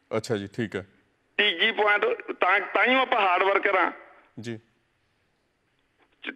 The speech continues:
Speaker 2: ਤੀਜੀ ਗੱਲ ਹੈਗੀ ਹੈ ਕਿ
Speaker 1: ਜੀ।
Speaker 2: ਜਿਹੜੀ, ਅ, ਡਾਕਟਰ ਸਾਹਿਬ ਤੋਂ ਵੀ ਪੁੱਛ ਲਓ ਤੁਸੀਂ, ਜਰਮਨੀ ਦੇ ਵਿੱਚ ਤੁਹਾਨੂੰ ਮੈਂ ਐਗਜ਼ਾਮਪਲ ਦੇ ਦੇਣਾ।
Speaker 1: ਜੀ, ਜੀ, ਦਿਓ, ਦਿਓ, ਬਿਲਕੁਲ। ਅ, ਸਮਾਂ ਥੋੜ੍ਹਾ
Speaker 2: ਜਰਮਨੀ ਦੇ
Speaker 1: ਬਿਲਕੁਲ
Speaker 2: ਵਿੱਚ ਦੋ
Speaker 1: ਸ਼ਾਰਟ ਦੇ ਵਿੱਚ
Speaker 2: ਪੋਰਸ਼ਨ ਆ, ਇੱਕ
Speaker 1: ਰੱਖੋ।
Speaker 2: ਨਾਰਥ ਤੇ ਇੱਕ ਸਾਊਥ ਜਰਮਨੀ, ਜਿਹੜੇ ਦੋਨੇ ਇਕੱਠੇ ਹੋ ਗਏ।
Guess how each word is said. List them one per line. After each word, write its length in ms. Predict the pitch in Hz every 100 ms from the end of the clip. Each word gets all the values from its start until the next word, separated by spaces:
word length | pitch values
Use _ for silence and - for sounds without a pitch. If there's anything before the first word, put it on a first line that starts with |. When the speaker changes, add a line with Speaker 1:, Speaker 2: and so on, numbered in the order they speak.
| -
Speaker 2:
ਤੀਜੀ 340 | 202 175 214
ਗੱਲ 160 | 220 214
ਹੈਗੀ 200 | 185 185
ਹੈ 40 |
ਕਿ 140 | 208 214
Speaker 1:
ਜੀ। 60 |
Speaker 2:
ਜਿਹੜੀ, 280 | 185 202 196 - - - - -
ਅ, 40 | 160
ਡਾਕਟਰ 280 | 156 156 -
ਸਾਹਿਬ 160 | 190
ਤੋਂ 80 | 196
ਵੀ 60 | 202
ਪੁੱਛ 260 | 180 -
ਲਓ 120 | 175
ਤੁਸੀਂ, 320 | 175 165 196 202 - -
ਜਰਮਨੀ 360 | 135 151 160 185
ਦੇ 100 | 175
ਵਿੱਚ 140 | 180
ਤੁਹਾਨੂੰ 180 | 180 170
ਮੈਂ 80 | 175
ਐਗਜ਼ਾਮਪਲ 360 | 156 156 151 156
ਦੇ 100 | 135
ਦੇਣਾ। 260 | 120 107 - - _ 117
Speaker 1:
ਜੀ, 180 | 117
ਜੀ, 140 | 104 107
ਦਿਓ, 260 | 101 113
ਦਿਓ, 220 | 104 98 95
ਬਿਲਕੁਲ। 320 | 98 87 92
ਅ, 360 | - - 120
ਸਮਾਂ 280 | 123 151 190
ਥੋੜ੍ਹਾ 220 | 156 156
Speaker 2:
ਜਰਮਨੀ 160 | 170 196
ਦੇ 80 | 208
Speaker 1:
ਬਿਲਕੁਲ 180 | - -
Speaker 2:
ਵਿੱਚ 140 | 208
ਦੋ 80 | 175
Speaker 1:
ਸ਼ਾਰਟ 300 | 185 175 190
ਦੇ 80 | 202
ਵਿੱਚ 120 | 190
Speaker 2:
ਪੋਰਸ਼ਨ 60 |
ਆ, 40 | 196
ਇੱਕ 80 | -
Speaker 1:
ਰੱਖੋ। 100 | 170
Speaker 2:
ਨਾਰਥ 360 | 160 170 -
ਤੇ 80 | 180
ਇੱਕ 140 | 170
ਸਾਊਥ 320 | 180 135 135 139
ਜਰਮਨੀ, 400 | 147 139 151 151
ਜਿਹੜੇ 160 | 170
ਦੋਨੇ 220 | 156 160
ਇਕੱਠੇ 280 | 143 151 143
ਹੋ 80 | 143
ਗਏ। 160 | 107